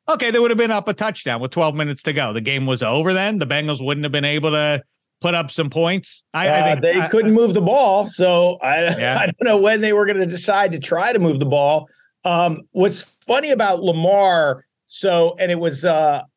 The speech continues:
Speaker 2: was it, um, Sammy Watkins of all people?
Speaker 1: Yeah.
Speaker 2: But, like, there's, you know, so there's that weird thing in the locker room, right? Le-, Le'Veon Bell went through this in Pittsburgh, right? It's like, "Hey,
Speaker 1: It is
Speaker 2: man."
Speaker 1: exactly right that you just invoked Le'Veon Bell, 'cause that is the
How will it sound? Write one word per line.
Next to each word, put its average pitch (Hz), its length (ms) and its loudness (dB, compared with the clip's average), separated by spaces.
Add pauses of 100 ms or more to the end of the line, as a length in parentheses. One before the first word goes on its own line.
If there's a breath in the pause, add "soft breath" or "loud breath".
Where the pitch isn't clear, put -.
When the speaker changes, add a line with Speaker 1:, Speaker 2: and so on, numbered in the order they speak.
Speaker 2:
was 156 260 -2
it, 151 240 -4
um, 147 180 0
Sammy 180 560 -2
Watkins 165 600 -2
of 180 100 -2
all 180 220 0
people? 208 640 0
Speaker 1:
Yeah. 180 380 0
Speaker 2:
But, 208 80 2
like, 180 140 0 (340 soft breath)
there's, 214 380 0 (120)
you 226 100 0
know, 175 280 2
so 202 420 0
there's 196 160 2
that 220 180 0
weird 254 280 0
thing 247 140 2
in 226 80 2
the 196 80 4
locker 143 380 -2
room, 113 140 -6
right? 156 240 -2
Le-, 202 240 2
Le'Veon 208 480 0
Bell 170 240 2
went 151 180 0
through 160 140 0
this 147 180 -4
in 143 80 -6
Pittsburgh, - 500 -8
right? 160 340 -2
It's 147 180 -4
like, 165 240 -2 (400)
"Hey, 240 140 0
Speaker 1:
It 151 60 0
is 190 140 0
Speaker 2:
man." 214 100 0
Speaker 1:
exactly 220 920 0
right 220 420 0
that 202 100 -2
you 196 180 0
just 190 280 -4
invoked 185 560 0
Le'Veon 170 520 -2
Bell, 160 260 -2
'cause 143 160 -8
that 156 200 -2
is 156 220 -4
the 147 340 -2